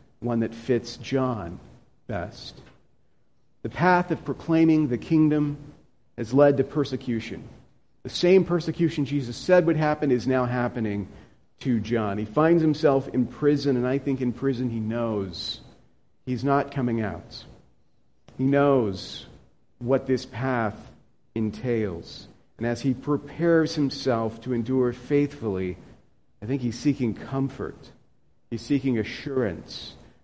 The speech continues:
that the life I lay down is being laid down for the right reason. He just wants to hear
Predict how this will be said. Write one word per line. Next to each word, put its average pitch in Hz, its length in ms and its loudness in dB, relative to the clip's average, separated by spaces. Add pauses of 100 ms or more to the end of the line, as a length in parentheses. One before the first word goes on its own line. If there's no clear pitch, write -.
that 120 120 -4
the 113 100 0
life 131 520 4
I 127 200 2
lay 120 300 2
down 120 520 -2
is 113 160 -6
being 113 320 -2
laid 120 360 0
down 110 560 -4 (460)
for - 80 -6
the 107 100 -2
right 101 320 -2
reason. 101 460 -4
He 113 160 -6
just 127 180 -4
wants 127 260 -4
to 113 100 -14
hear 113 640 -4